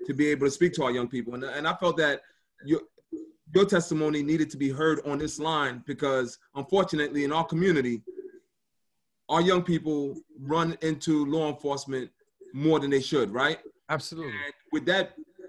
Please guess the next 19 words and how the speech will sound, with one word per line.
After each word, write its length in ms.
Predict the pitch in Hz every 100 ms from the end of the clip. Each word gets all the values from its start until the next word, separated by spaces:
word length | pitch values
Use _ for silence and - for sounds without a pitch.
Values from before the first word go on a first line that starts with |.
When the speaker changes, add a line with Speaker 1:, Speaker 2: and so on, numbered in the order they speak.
| - _ -
Speaker 1:
with, 160 | 151 151
with 160 | 156
that 180 | 175 196
being 220 | 160 143
said, 320 | 123 147 143 123
sometimes 580 | 180 180 170 151 143
it 140 | 151 -
takes 240 | 180 165
someone 220 | 165 156
who's 160 | 156 131
been 160 | 156 160
through 200 | 196 170
a 40 |
process 500 | - 135 131 135 131
to 120 | - 131
be 160 | 143
able 160 | 147 143
to 60 |
reach 400 | 139 170 143 -